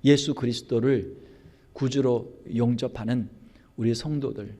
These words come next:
또 우리 방송을 듣는 모든 분들이 되시기를 주님의 이름으로 축원합니다.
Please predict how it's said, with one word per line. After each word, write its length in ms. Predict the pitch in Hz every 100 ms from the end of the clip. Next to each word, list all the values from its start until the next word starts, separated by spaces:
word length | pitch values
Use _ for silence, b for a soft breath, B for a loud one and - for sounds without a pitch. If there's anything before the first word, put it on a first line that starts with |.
| - - - -
또 140 | 117
우리 200 | 113 113
방송을 440 | 113 113 113 120 110
듣는 240 | 110 110
모든 540 | 101 - - 135 143 143
분들이 300 | 135 135 113
되시기를 500 | 107 113 107 101 104
주님의 360 | 139 135 135
이름으로 560 | 123 117 110 104 95 160 -
축원합니다. 680 | - 175 127 113 107 104